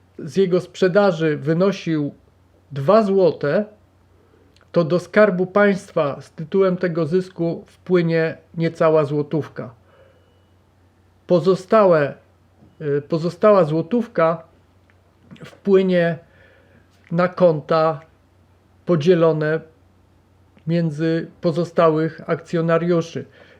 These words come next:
Jednym z większych akcjonariuszy jest Nationale Nederlanden ofe z,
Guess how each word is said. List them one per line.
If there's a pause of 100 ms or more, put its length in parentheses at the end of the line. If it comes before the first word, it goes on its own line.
Jednym
z
większych (300)
akcjonariuszy
jest (120)
Nationale
Nederlanden
ofe (1500)
z,